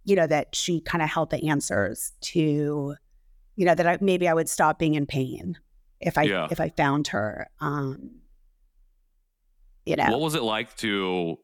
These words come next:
Speaker 2: see those and, and go back through those journals? Did you, was there, was, are, are there any things that, like, really stuck out to you outside of just, like, oh, the,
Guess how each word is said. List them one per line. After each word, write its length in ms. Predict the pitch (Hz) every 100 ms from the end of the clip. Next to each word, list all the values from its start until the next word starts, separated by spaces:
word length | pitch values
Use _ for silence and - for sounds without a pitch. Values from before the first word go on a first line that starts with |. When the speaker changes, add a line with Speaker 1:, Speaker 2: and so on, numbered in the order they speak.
| -
Speaker 2:
see 280 | - 117 104
those 360 | 87 82 80
and, 280 | 87 85 80
and 400 | 90 87 85 80
go 160 | 98 95
back 320 | 92 90 -
through 200 | 92 87
those 520 | 82 78 76 - - -
journals? 560 | 90 87 76 76 - - -
Did 160 | 95
you, 440 | 104 98 95 90 - -
was 140 | 110 107
there, 120 | 107
was, 220 | 101 110 -
are, 120 | 107
are 120 | 104 107
there 140 | 110
any 120 | 123
things 180 | 123 120
that, 180 | 104 90
like, 140 | 87 82
really 460 | 87 101 107 117
stuck 240 | 107 107 95
out 160 | 101
to 60 | 117
you 80 | 98
outside 340 | 90 104 98
of 60 | 92
just, 180 | 95 101
like, 160 | 92 -
oh, 200 | 101 92
the, 200 | 92